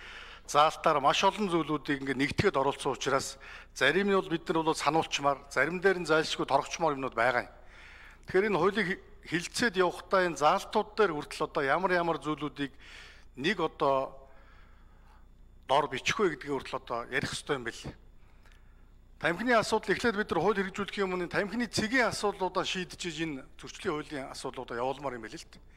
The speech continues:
Одоо иргэдээс ярьж байгаа юм бол тамхины цэг нэг ч шийдээгүй байж ийм асуудал яваад байна гэдэг зүйл яриад байгаа. Тэгэхээр яг хөө саяны одоо Баатар Үлэг гишүүний асууж байгаа асуулт бол одоо ганцхан зүйл рүү л яриад байна л дээ. Бид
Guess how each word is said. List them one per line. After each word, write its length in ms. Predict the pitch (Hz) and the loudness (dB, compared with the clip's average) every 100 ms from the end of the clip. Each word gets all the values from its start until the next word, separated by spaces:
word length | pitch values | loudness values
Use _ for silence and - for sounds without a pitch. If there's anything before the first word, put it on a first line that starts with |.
| - - - - - | -20 -20 -20 -20 -10
Одоо 240 | 123 - 202 | -4 2 2
иргэдээс 400 | 202 208 220 190 | 2 0 2 0
ярьж 160 | 185 | 0
байгаа 240 | 185 190 175 | 2 2 2
юм 80 | |
бол 160 | 170 180 | 2 0
тамхины 560 | - - 160 208 214 - | -2 -4 -4 -4 -6 -4
цэг 240 | 214 185 | -4 -4
нэг 240 | 170 214 | -4 -4
ч 160 | - 190 | -4 -6
шийдээгүй 400 | 175 190 170 160 | -4 -4 -2 -2
байж 240 | 143 160 | -4 -6
ийм 240 | 151 175 139 | -4 -4 -4
асуудал 320 | 160 156 - | -4 -8 -6
яваад 240 | 135 135 | -8 -8
байна 160 | 139 131 | -8 -12
гэдэг 200 | 113 - - - - - | -14 -16 -18 -20 -20 -12
зүйл 160 | 147 120 | -8 -4
яриад 240 | 123 123 | -2 -4
байгаа. 240 | - - - - - - - - - - - - - - - - | -6 -12 -14 -20 -20 -20 -20 -20 -20 -20 -20 -20 -20 -20 -20 -10
Тэгэхээр 280 | 139 240 220 | 0 4 4
яг 80 | 196 | 4
хөө 140 | 214 | 2
саяны 240 | 185 214 240 | 2 2 2
одоо 320 | 208 - 202 | 2 4 4
Баатар 320 | 190 202 208 | 4 2 0
Үлэг 160 | 190 170 | -2 -4
гишүүний 400 | - 202 190 180 | -4 -2 0 0
асууж 400 | 135 - 185 185 | 0 -2 -4 0
байгаа 400 | 175 170 151 127 | 2 2 2 -2
асуулт 240 | - 170 | -4 -4
бол 160 | 170 160 | -2 -2
одоо 180 | 160 143 | 0 0
ганцхан 320 | 165 - 196 | -2 -4 -8
зүйл 160 | 165 156 | -6 -4
рүү 240 | 170 175 | -4 -2
л 60 | 143 | 0
яриад 160 | 143 143 | 0 0
байна 160 | 170 | -2
л 80 | 165 | -4
дээ. 160 | - | -10
Бид 80 | 139 | -8